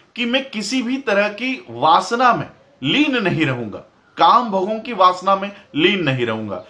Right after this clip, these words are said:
और पांचवा सिद्धांत है, मैं किसी भी तरह के मादक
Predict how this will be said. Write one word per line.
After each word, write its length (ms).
और 120
पांचवा 480
सिद्धांत 500
है, 260
मैं 260
किसी 320
भी 160
तरह 300
के 280
मादक 560